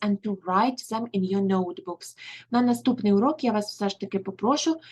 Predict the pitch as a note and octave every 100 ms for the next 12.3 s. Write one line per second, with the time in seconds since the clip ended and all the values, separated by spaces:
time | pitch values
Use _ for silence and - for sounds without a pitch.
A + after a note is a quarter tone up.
0 | - _ - B3 B3+ D4 A#3+ F3+ - G3
1 | - A#3+ G#3 A3+ E4+ G4 - A#3 G4+ -
2 | A#3+ C#4+ D4+ F#3+ A3+ G3+ G3 F3+ F3 A#3
3 | C4 - _ - - _ - G3 F#3 F#3
4 | F#3 F#3+ - G#3+ F#3+ F#3 G3 B3+ - D#4+
5 | D#4 G#3 F#3+ G#3+ G#3 F#3+ F#3 F3+ G#3+ D#4
6 | E4+ D#4+ - F3+ F#3+ F#3+ F#3+ G#3+ B3 C4+
7 | C4+ _ _ _ G3 G3 G#3 A#3+ A#3+ A#3
8 | A#3 _ - G3 G#3+ C#4 - - F#3+ C4+
9 | B3+ G3 A#3+ A#3+ A3+ A3+ - D#3+ D#3+ D#3+
10 | - _ _ _ _ _ _ - G3 F#3
11 | E3+ - D4+ G4+ F#4 - C4+ A#3 F#3+ F#3+
12 | G#3+ G3